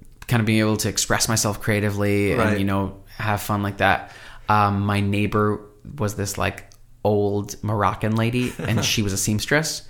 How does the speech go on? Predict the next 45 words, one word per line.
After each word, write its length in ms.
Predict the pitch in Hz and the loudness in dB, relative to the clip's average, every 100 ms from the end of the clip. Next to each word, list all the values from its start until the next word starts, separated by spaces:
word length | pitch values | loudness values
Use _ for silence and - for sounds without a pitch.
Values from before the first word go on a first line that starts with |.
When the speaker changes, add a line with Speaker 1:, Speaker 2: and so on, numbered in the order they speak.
| - | -10
Speaker 2:
Okay. 420 | 123 95 101 104 - | -8 -8 -8 -10 -8
Speaker 1:
So 680 | - - 104 101 98 110 - | -2 2 4 4 2 0 2
my 120 | 104 | 2
mother 220 | 104 104 | 2 -2
thought 220 | - 95 | 0 -2
that 60 | 101 | 0
it 20 | |
would 80 | 101 | -4
be 80 | 101 | -2
important 380 | 95 98 101 101 | -2 -4 -6 -4
for 80 | |
us 100 | 101 | -6
to 100 | - | -4
sew, 220 | 98 101 107 | -2 0 0
so 180 | 104 101 - - - - 139 | -2 -8 -12 -20 -20 -12 -4
we 100 | 107 | -2
would 140 | 101 | -2
go 120 | 98 | -2
to 60 | 92 | -2
her 100 | 110 | -2
and 120 | 101 | -4
she'd 140 | 98 101 | -4 -4
give 140 | 107 | -4
us, 160 | 104 - | -6 -4
like, 220 | 87 - | -6 -8
sewing 340 | - - 101 104 | -10 -4 -2 -2
classes, 460 | 127 143 180 185 - - - | 0 0 -2 -6 -10 -16 -6
Speaker 2:
Uh-huh. 160 | 123 | -2
Speaker 1:
and 240 | 120 107 98 | 0 0 2
I 60 | 98 | 0
would 140 | 98 | 0
make 100 | 104 | -2
capes. 380 | - - - - - | -2 -4 -6 -6 -8
<laughs> 40 | - - - - - - - | -10 -14 -18 -18 -18 -16 -6
And 80 | 113 | 0
I 60 | 110 | 4
made 180 | 110 113 | 4 4
more 120 | 123 | 4
capes, 240 | 165 160 | 4 4
so 80 | 110 | 2
I 0 | |
had 80 | 110 | 2
a 20 | |
cape 240 | 156 156 | 2 2
collection, 360 | 135 110 - 120 | 2 0 2 0